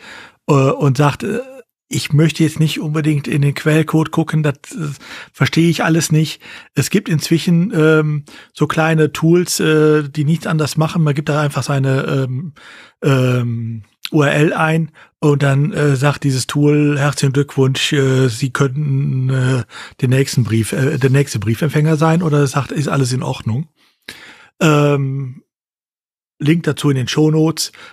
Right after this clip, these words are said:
Ähm, also wer soweit mal aus-, äh, wer sich auf nu-, äh, nicht sicher, äh, ist und es, äh, einfach nachprüfen lassen will, kann das machen.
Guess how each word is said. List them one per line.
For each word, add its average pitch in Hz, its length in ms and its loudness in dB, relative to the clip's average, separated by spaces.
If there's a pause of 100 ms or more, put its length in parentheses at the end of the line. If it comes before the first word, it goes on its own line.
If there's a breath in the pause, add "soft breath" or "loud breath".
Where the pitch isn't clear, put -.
(140 loud breath)
Ähm, 147 340 2
also 139 440 0
wer 151 160 2
soweit 143 260 -2
mal 139 100 -2
aus-, 147 200 0
äh, 139 460 2
wer 147 100 4
sich 135 160 -2
auf 127 140 -6
nu-, 151 160 0
äh, 139 360 2
nicht 127 200 -2
sicher, 151 320 0
äh, 147 320 2
ist 147 240 -2
und 131 160 -2
es, - 160 -8
äh, 135 160 2
einfach 131 320 -4
nachprüfen 135 500 0
lassen 131 400 -2
will, 123 200 -4 (420 loud breath)
kann 147 160 -2
das 139 200 -2
machen. 139 380 0